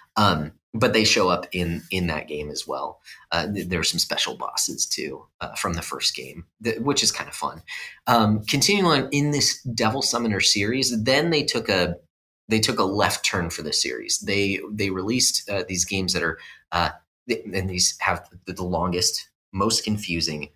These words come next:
out of all of the names, all of the confusing names in the series, okay? This next game is called, the entire title is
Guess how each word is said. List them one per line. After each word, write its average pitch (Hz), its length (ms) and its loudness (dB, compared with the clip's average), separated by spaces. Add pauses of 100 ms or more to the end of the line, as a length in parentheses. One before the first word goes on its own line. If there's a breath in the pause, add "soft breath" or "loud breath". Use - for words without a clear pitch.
(300)
out 90 120 4
of 85 240 -2 (160)
all 110 540 4
of 95 320 2
the 110 100 2
names, 82 420 2
all 117 220 4
of 98 120 0
the 92 60 0
confusing 92 500 -2
names 82 260 -2
in 80 60 -10
the 76 80 -6
series, 69 340 -2
okay? 73 220 -6 (680 loud breath)
This - 120 2
next 127 200 4
game 95 200 2
is 90 100 2
called, - 580 0 (360)
the 78 80 -14
entire 110 340 0
title 90 320 0
is 147 640 -2